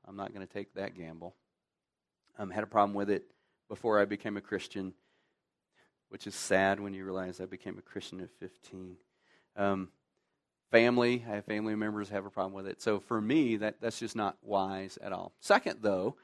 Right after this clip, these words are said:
even if that wasn't an issue for me, um,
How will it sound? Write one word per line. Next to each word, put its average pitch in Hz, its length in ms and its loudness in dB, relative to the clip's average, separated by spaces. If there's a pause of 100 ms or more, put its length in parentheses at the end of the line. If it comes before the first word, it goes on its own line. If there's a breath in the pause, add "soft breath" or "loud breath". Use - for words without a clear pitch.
(200 soft breath)
even 160 220 0
if 143 100 0
that 113 160 4
wasn't 127 400 4
an 101 160 -6
issue 131 340 -2
for 135 200 -6
me, 135 300 -4 (600)
um, 110 260 -2